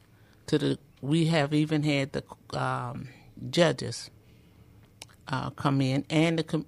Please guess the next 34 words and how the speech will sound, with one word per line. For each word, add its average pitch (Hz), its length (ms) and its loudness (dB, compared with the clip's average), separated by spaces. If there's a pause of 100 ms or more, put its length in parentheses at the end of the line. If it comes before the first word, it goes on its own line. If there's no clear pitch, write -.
the 143 260 -2 (880)
court-based 147 560 6
advocates - 520 -4
come 131 240 -4
in 123 160 -2
and 131 140 -4
de-, 135 120 0 (440)
tell, 233 280 2
explain 208 500 2
to 202 120 0
the 170 80 -2
clients 165 440 2
exactly 156 420 -2
what's 151 240 -4
gonna 139 260 -2
happen. 131 360 -2 (1000)
Uh, 226 320 2 (300)
so 208 260 4 (420)
we've 285 300 8
had 208 380 4
another 151 360 4
group 180 360 2
where 160 360 4
it 160 200 4
was, 156 300 -2
um, - 460 -6 (460)
um, 139 400 -8 (300)
forty 170 340 8
plus 147 500 -2 (800)
felt 190 340 4
that 165 180 0
this 160 240 0
was 143 340 -2
a, 135 540 -4